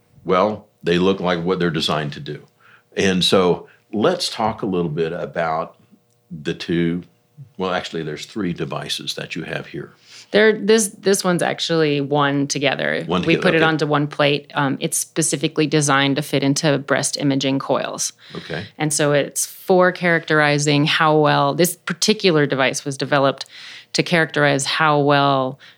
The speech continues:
Speaker 2: uh, tumor volume is assessed, uh, in the,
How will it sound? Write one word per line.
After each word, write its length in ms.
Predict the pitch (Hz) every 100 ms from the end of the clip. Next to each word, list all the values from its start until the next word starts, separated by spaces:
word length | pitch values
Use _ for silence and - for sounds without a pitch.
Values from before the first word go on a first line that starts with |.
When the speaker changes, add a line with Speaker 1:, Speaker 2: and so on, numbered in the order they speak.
| -
Speaker 2:
uh, 420 | 147 127 123 120 - _
tumor 340 | - 180 160 139
volume 560 | 135 131 127 127 143 - _ _ -
is 300 | 151 135 131
assessed, 640 | - - - - - - - _ _ -
uh, 280 | - 135 131 -
in 400 | 156 143 139 -
the, 480 | - 135 131 123